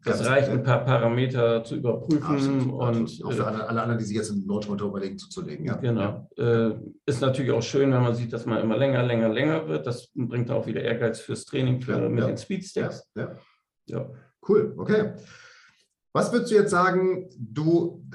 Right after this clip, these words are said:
Speaker 2: spielst schon relativ lange Golf, viel Training mitbekommen, Einzeltraining genommen, hast du erzählt, auch in Mannschaften gespielt, Mannschaftstraining erlebt. Was würdest du jetzt sagen, hat dein Coaching jetzt nochmal so von so einer normalen Trainerstunde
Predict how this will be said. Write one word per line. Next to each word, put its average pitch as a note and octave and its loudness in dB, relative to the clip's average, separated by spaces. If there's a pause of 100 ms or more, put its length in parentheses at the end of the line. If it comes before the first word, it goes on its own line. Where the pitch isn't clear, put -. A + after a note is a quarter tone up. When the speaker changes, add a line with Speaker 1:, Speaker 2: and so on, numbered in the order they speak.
Speaker 2:
spielst F3 -4
schon C#3 0
relativ C#3 4
lange B2+ 4
Golf, F#3+ 0 (800)
viel F3 -6
Training E3+ 2
mitbekommen, D3 -2
Einzeltraining B2+ -2
genommen, B2+ 2
hast A#2 0
du A#2 -2
erzählt, A#2 0
auch G#2+ -4
in B2 -2
Mannschaften C3+ 0
gespielt, A#2+ 0
Mannschaftstraining A2+ 2
erlebt. A2 -4 (180)
Was - 2 (360)
würdest D#3 -6
du D#3+ -4
jetzt B2+ -4
sagen, C#3+ 0
hat B2+ -4 (100)
dein C3 0
Coaching D3 -4
jetzt B2 -4
nochmal B2 -2
so A#2 -4
von A#2 -2
so A2+ -4
einer A2+ -2
normalen B2 0
Trainerstunde A#2 0